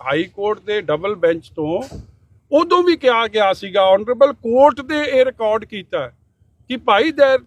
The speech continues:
there is no evidence, ਜਿਹੜਾ ਐਵੀਡੈਂਸ ਤੁਸੀਂ ਰੱਖ ਰਹੇ ਹੋ ਬਿਲਕੁਲ ਫਰੇਲ ਹੈ, not credible ਹੈ, ਕੋਈ ਰਿਕਵਰੀ ਕੁਛ ਨਹੀਂ।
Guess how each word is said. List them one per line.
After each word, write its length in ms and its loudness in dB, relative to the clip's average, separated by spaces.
there 420 -2
is 80 -6
no 380 2
evidence, 580 -4
ਜਿਹੜਾ 220 2
ਐਵੀਡੈਂਸ 520 0
ਤੁਸੀਂ 340 -10
ਰੱਖ 240 -2
ਰਹੇ 120 0
ਹੋ 140 2
ਬਿਲਕੁਲ 500 -4
ਫਰੇਲ 520 4
ਹੈ, 120 2
not 500 -2
credible 480 2
ਹੈ, 220 -4
ਕੋਈ 340 0
ਰਿਕਵਰੀ 480 2
ਕੁਛ 240 -6
ਨਹੀਂ। 220 -4